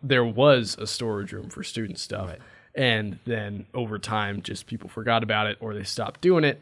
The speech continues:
Speaker 1: but
Speaker 2: Right.
Speaker 1: somebody left the paper there.
Speaker 2: So we've got, like, yeah, this hidden storage shed in the basement.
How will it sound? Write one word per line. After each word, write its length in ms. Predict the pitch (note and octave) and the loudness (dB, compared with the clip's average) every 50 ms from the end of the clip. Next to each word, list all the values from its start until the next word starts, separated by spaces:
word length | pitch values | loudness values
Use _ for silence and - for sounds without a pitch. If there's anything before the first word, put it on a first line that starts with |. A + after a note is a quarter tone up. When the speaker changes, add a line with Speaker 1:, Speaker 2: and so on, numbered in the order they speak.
| - | -4
Speaker 1:
but 160 | C3+ B2 A2+ F2+ | -2 -2 -2 -2
Speaker 2:
Right. 100 | E2 - | -4 -8
Speaker 1:
somebody 400 | - - A#2 G#2 G2+ G2 G#2 G#2 | -4 -4 -4 -6 -6 -8 -10 -10
left 320 | - - A2+ - _ - | -10 -10 -10 -12 _ -18
the 60 | - | -10
paper 260 | - - C3+ - - - | -6 -6 -6 -6 -6 -10
there. 220 | - - - - _ _ _ _ _ | -12 -12 -12 -14 _ _ _ _ _
Speaker 2:
So 160 | - - D#3 | -8 -4 -2
we've 80 | D#3+ C#3 | 2 4
got, 180 | F3 E3+ - | 4 4 6
like, 160 | D3 D#3 C#3+ D3 | 4 0 2 2
yeah, 120 | E3 C3+ | 2 2
this 220 | G#2 G2 - - - | 2 0 -4 -8 -4
hidden 260 | - D#3 F3 F#3+ F3+ | -2 -2 0 0 0
storage 380 | F3+ - - D#3 D3+ C#3+ C3 - | -2 0 0 4 4 4 4 2
shed 420 | - - - B2+ A2 G#2+ G#2 A2 - - - - | -6 -2 0 2 2 2 0 -2 -8 -12 -14 -8
in 100 | - B2 | -4 -4
the 60 | C3+ B2+ | -4 -2
basement. 500 | A2+ A2+ G#2+ G#2+ - - A2+ G#2+ G2 | 0 0 0 -2 -2 -4 -6 -6 -6